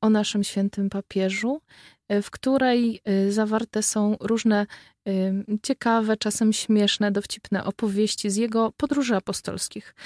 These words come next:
Opisuje je jeden z dziennikarzy, który spa-, y, podróżował z Ojcem Świętym.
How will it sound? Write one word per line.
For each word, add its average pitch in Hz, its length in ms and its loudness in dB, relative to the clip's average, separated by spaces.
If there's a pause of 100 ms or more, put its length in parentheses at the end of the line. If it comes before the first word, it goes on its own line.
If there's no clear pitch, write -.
(240)
Opisuje 247 540 2
je 220 100 6
jeden 220 260 4
z 208 60 -2
dziennikarzy, 220 640 4
który 196 340 -2
spa-, - 340 -2
y, 202 180 2
podróżował 214 540 4
z 202 80 -2
Ojcem 196 260 2
Świętym. 196 520 2